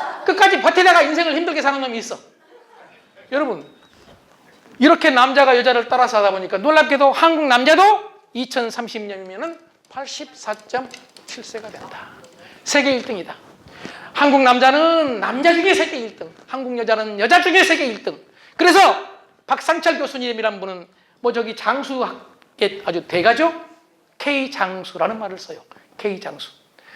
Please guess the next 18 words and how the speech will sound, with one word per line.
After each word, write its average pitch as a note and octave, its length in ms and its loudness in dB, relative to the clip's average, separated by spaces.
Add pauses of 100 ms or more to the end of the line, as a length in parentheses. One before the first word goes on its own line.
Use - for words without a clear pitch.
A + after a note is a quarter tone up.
(340)
한국인들 A3+ 520 -4
지금 E3+ 280 -10
대단합니다. G#3 640 -6 (1200)
죽지 G#3 260 -8
말자, A3 280 2
안 F#3+ 120 -6
죽어버린다니까. A#3 600 -8 (840)
<laughs> - 760 -18
여러분, A3 520 2 (880)
놀라워요. A3+ 540 -6 (220)
그런데 B3 680 2 (1400)
이렇게 A#3 800 0 (720)
기대 C4 340 2
평균 A#3 320 -4
수명이 G#3 300 -4
이렇게 G3 240 -2
된다는 E3+ 320 0
것은 A3+ 320 -4